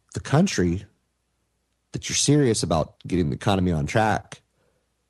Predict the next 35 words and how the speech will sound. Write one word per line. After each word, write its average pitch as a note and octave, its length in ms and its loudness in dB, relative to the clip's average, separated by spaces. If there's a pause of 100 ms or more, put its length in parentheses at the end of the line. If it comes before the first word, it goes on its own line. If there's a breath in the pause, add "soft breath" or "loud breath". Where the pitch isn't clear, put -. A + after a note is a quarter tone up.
(180)
You - 60 -10
gotta G2+ 160 0
get G#2 220 -4
rid G#2+ 120 2
of G2 300 -2 (100)
Timothy F2 260 0
Geithner. B2 380 0
Maybe, E2+ 520 0 (180)
maybe A2 240 0
not. C#4 180 0
I - 80 0
don't C#3 120 2
know. F#3 260 -2 (760)
On G2+ 100 0
one C#3 140 4
hand, D3 180 2
he A#2+ 120 2
offers A2+ 260 0
some - 140 -6
stability A#2 420 0
'cause F2 160 -8
we F#2 80 0
know F#2+ 140 2
what F#2 100 0
to F2 60 -6
expect C3 320 -2
from - 160 -4
him. - 180 -12 (960)
On A2 120 0
the F#2 100 2
other C#3+ 220 2
hand, F2+ 240 -2
maybe A2+ 200 -2
he C3 120 -4
made, G2 340 0